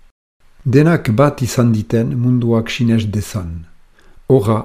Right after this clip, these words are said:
Kristoren errana partekatu behar duguna. Bere barnean du,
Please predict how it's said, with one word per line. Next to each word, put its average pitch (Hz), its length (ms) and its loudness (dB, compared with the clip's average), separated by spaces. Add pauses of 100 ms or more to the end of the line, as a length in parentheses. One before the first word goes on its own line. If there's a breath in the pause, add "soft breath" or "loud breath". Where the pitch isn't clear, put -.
(160)
Kristoren 147 800 0
errana 123 560 0
partekatu 127 560 -4
behar 117 340 -2
duguna. 95 400 -6 (720)
Bere 139 280 2
barnean 113 600 2
du, 117 200 -4